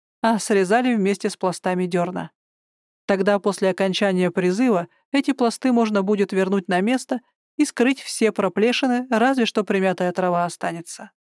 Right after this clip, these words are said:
Сугран начертил схемы. Я дважды обошёл мёртвых. В первый проход запускал очистку скелетов, во второй — призыв душ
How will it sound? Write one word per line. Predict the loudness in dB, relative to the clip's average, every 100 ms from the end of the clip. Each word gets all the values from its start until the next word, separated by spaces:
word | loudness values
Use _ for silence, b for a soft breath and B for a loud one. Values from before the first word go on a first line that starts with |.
| _ _ _ _ _ _ _
Сугран | -2 0 4 4
начертил | 4 2 -2 -2 -2
схемы. | -2 -4 -4 -2 -6 -10 _ _ -4
Я | 2 2
дважды | 4 2 2 2
обошёл | 0 0 0 0
мёртвых. | 0 -2 -8 -14 -16 _ _ _ _ _
В | -6
первый | 2 4 4
проход | 2 0 2 0
запускал | 0 -2 -2 0 0
очистку | 0 -2 -4 -4
скелетов, | -2 0 2 0 -2 -2
во | -2
второй — | 0 2 2
призыв | 2 0 2 0 2
душ | 0 0